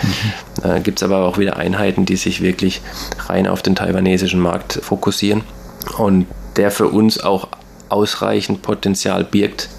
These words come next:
Speaker 1: Mhm.
Speaker 2: um hier, wie ich gesagt habe, sehr, sehr nachhaltig unterwegs zu sein, ja.
Speaker 1: Taiwan ist ja relativ klein als Markt,
Speaker 2: Mhm.
Speaker 1: oder ist das aus Ihrer Sicht, mm, gar nicht so klein?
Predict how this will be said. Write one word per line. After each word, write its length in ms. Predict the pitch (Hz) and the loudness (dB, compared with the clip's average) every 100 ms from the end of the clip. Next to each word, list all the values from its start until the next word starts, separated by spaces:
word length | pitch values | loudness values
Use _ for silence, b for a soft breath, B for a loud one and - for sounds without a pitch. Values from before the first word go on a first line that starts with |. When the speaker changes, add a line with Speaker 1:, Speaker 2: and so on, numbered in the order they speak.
| - | 0
Speaker 1:
Mhm. 140 | - | 0
Speaker 2:
um 280 | - - 101 | 2 2 0
hier, 380 | 98 98 98 98 - - - 110 - | 2 2 2 0 -6 -10 -8 -8 -2
wie 80 | 101 | 0
ich 160 | 92 - | 0 0
gesagt 400 | 95 95 92 - | 0 0 0 -2
habe, 100 | 95 - - - - - - | -4 -6 -6 -6 -6 -10 -4
sehr, 200 | - 98 | 0 2
sehr 240 | 98 98 | 2 2
nachhaltig 680 | 80 95 - 98 92 92 - B B B | 2 0 0 0 0 -2 -8 B B B
unterwegs 500 | 101 92 90 87 - | 2 2 2 0 -4
zu 120 | - | -4
sein, 340 | - 92 - - | -2 -2 -2 -6
ja. 80 | 104 - - - 120 - B B B | -8 -12 -16 -2 -2 -2 B B B
Speaker 1:
Taiwan 320 | 113 117 117 | 0 2 2
ist 120 | 107 | 2
ja 100 | 123 | 2
relativ 640 | 107 110 113 - 107 - - | 2 2 0 0 -4 -4 -4
klein 400 | - 104 123 123 | -2 0 0 0
als 280 | 98 98 - | -2 -2 0
Markt, 340 | 90 78 - | 0 0 -2
Speaker 2:
Mhm. 100 | - | -2
Speaker 1:
oder 340 | 101 98 92 98 | 0 2 0 -4
ist 140 | 101 | 0
das 140 | 98 104 | 0 2
aus 160 | 92 | 0
Ihrer 240 | 104 98 92 | 2 2 2
Sicht, 420 | 95 98 - - - - - | 0 0 -2 -8 -14 -12 -2
mm, 380 | 107 101 98 98 | 2 4 4 2
gar 160 | 95 101 | 2 0
nicht 120 | 98 | 2
so 160 | 98 95 | 2 2
klein? 460 | - 87 85 87 | 0 -2 -2 -4